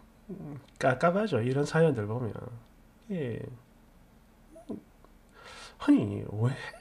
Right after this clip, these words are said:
그런 대접을 받으려고 하는 건지, 그게 그렇게 중요한 건가? 어. 이게, 저는 이게요, 일종의 그, 그 좀 악질들, 종교인들 중에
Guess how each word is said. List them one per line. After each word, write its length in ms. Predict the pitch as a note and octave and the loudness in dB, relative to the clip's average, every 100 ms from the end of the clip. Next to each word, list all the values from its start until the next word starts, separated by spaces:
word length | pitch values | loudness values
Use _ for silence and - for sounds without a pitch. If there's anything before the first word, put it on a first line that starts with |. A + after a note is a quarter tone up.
| - - | -20 -4
그런 280 | - G3 G#3 | 6 6 6
대접을 420 | A#2 A#2+ D#3 A#2+ | 4 4 4 2
받으려고 460 | - G2 B2+ C#3 A#2 | 2 0 2 2 2
하는 240 | C#3+ D#3 | 0 0
건지, 460 | A#2 F#2+ F#2 F2 F2 - - - _ - | 0 -4 -8 -10 -12 -16 -20 -20 _ -20
그게 220 | - - C#4 | -16 -6 -6
그렇게 920 | - - - - - C#4+ C#3 A2 G#2+ | -6 -10 -12 -12 -4 0 0 0 -4
중요한 420 | - A2+ D3+ D3+ | 2 4 6 6
건가? 360 | C3+ G#2 F#2 F2+ - - - - - | 4 0 -4 -8 -12 -20 -20 -20 -12
어. 320 | G2 G2 A2 - - - - - - - - - - - | -8 -8 -10 -16 -20 -20 -20 -20 -20 -20 -20 -20 -20 -4
이게, 160 | F#3 | 2
저는 300 | A#3 C4+ D#3 | 8 8 8
이게요, 420 | B2+ A3 C#3 G#2 - - | 4 2 2 0 -8 -4
일종의 520 | F#3 - A3+ D#3 G#2+ | -4 2 4 4 0
그, 520 | G2+ G2 F#2+ G2 A#2 - - - - | -4 -6 -8 -10 -14 -16 -20 -18 -12
그 340 | G#2 - - - - | -10 -10 -14 -20 -16
좀 240 | A#2+ G#2+ A2+ - | -10 -10 -8 2
악질들, 840 | - - C4+ C4+ C#3 G2 F#2+ G#2 G2+ | 2 4 6 6 4 0 -4 -6 -2
종교인들 720 | A2+ D#3 G#3 G#3 F3+ F3+ D3+ | 2 6 8 6 6 4 2
중에 180 | C#3 | 2